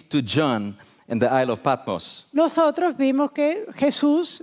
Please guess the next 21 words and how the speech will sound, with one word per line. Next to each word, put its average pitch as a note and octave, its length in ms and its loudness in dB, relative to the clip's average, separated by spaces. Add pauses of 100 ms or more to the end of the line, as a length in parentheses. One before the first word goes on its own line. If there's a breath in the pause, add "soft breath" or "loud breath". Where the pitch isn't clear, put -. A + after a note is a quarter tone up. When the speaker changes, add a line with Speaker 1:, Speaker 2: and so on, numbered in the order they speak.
Speaker 2:
está B3+ 500 0
conversando B3+ 800 0
con A#3+ 220 2
Juan, C4+ 480 0
eh, C4+ 260 -4
que A3 180 0
se A3+ 180 -2
encontraba A3+ 500 0
en C4 80 2
la A3+ 100 4
isla A#3 240 2
de B3+ 80 2
Patmos. B3+ 760 -4
Speaker 1:
And C#3+ 180 4
he E3+ 100 2
told A#3 300 2
him F3+ 160 0 (240)
to D#3+ 120 -2
write E3 420 0
these F3 300 2
things. A2+ 540 -4